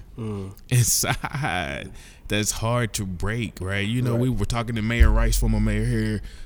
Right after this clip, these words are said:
Speaker 2: of Seattle, and he was like, that was one of the hardest cultures for him to try to be a part of.
Speaker 1: Mm-hmm.
Speaker 2: Because, I mean, they're trying to protect themselves, right? They,
Speaker 1: Right.
Speaker 2: they come in, they put these badges and, uh,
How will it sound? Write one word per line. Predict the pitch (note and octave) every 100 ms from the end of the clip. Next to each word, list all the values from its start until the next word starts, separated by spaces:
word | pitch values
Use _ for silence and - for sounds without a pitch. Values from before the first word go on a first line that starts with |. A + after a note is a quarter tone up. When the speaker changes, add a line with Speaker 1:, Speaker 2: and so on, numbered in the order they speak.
| -
Speaker 2:
of | G2 G#2
Seattle, | A2+ G#2 B2 C3+ A2 F#2+
and | F#2+
he | A2
was | A#2 A#2+ G#2
like, | G#2+ G#2 - - -
that | A2+ A#2
was | A#2+ A#2
one | A2 A2+
of | A2
the | G#2+
hardest | A2 A#2 A#2+ A#2
cultures | A#2+ C#3+ - D#3+
for | B2 A#2
him | A#2 A2+
to |
try | G#2+ B2+ A#2
to | A#2
be | A2+ A#2+
a |
part | A#2+ - -
of. | - C2+ - -
Speaker 1:
Mm-hmm. | A2+ G#2 G2+ G2+ - - - - - - - - - -
Speaker 2:
Because, | - B2
I |
mean, | C3+ C3+
they're |
trying | C3 C#3
to | C#3
protect | C3+ D#3 E3 D3+
themselves, | C#3+ C3 - - G2+
right? | A2+ B2 G#2+
They, | G#2
Speaker 1:
Right. | B2 B2
Speaker 2:
they | C3+
come | - C#3+ C#3
in, | C#3 C3+
they |
put | A#2 C3+
these | C3 A2
badges | B2 B2 B2 B2
and, | A#2 A2+ A2 G#2
uh, | G#2 G#2 G#2